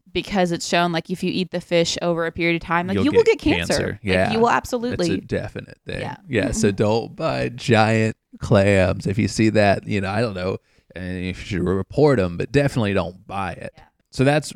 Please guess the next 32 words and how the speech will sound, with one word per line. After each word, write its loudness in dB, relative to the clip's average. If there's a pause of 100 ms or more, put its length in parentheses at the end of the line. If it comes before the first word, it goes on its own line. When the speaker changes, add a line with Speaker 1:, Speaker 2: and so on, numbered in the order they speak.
Speaker 2:
Venice 0
and -2
Verona. 2
That -6
took 0
us -4
here -4 (420)
to -6
England. 0 (100)
We're 2
in 0
London 0
right 2
now. -2
What 4
are 2
we 4
looking 0
forward 0
to 0
most 0 (160)
this 0
week? -4 (240)
Speaker 1:
Shoot, -10 (500)
I -6
did -6
not -2
think -8
about -6
this. -10
Speaker 2:
<laughs> 2 (520)
It's -8